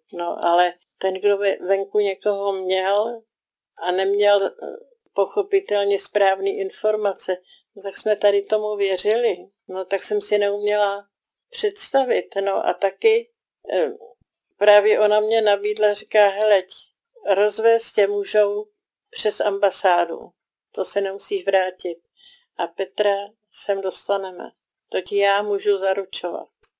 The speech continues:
Nicméně stejně jsem se vrátila a ještě to, ještě bylo dobře, protože Petr chodil se do druhé třídy a jeho paní učitelka, když já jsem odjela,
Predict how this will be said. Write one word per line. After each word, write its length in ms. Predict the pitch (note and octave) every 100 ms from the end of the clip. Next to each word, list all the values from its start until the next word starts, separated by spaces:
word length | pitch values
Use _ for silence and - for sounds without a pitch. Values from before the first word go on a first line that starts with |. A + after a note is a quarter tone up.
| _ _ -
Nicméně 680 | G3+ G3 A3 A3+ A3+ G#3+ - _
stejně 500 | - - G3+ G#3 A3
jsem 220 | A3 A3+ G#3+
se 200 | A3+ G3+
vrátila 840 | F#3+ E3 E3 F#3+ F3 E3+ E3+ G3 _ _ _ _ -
a 300 | F#3 F3+ F3 E3+ _ _ -
ještě 400 | F#3 - - A3 -
to, 180 | A3 - D#3 -
ještě 320 | F#3 - A3+
bylo 280 | A3+ B3 A#3+
dobře, 480 | G#3 G3+ - D#3+ D#3 - _ _ _
protože 600 | F#3+ F#3 - G#3 G3 F#3+ - _ _ _
Petr 320 | G3 G3+ -
chodil 500 | - A3+ A3 A3 A3 A3 A3+ A3 _ _ _
se 180 | _ G#3
do 160 | F#3+ F#3+
druhé 400 | G3 G#3+ A3+ G#3+
třídy 640 | - - G3 F3+ F3+ E3+ E3+ G3+ A#3 _ _ _
a 80 | F3+
jeho 420 | F#3 G3 G3+ A3+
paní 360 | A3 A3+ A3+ A3+
učitelka, 840 | G3 - A3+ A3+ G3 F3+ E3+ - E3 D#3+ _ -
když 220 | E3+ G3
já 180 | G3 G3
jsem 300 | G#3 F3 F3
odjela, 600 | F3 F#3+ G#3 A3 D#3+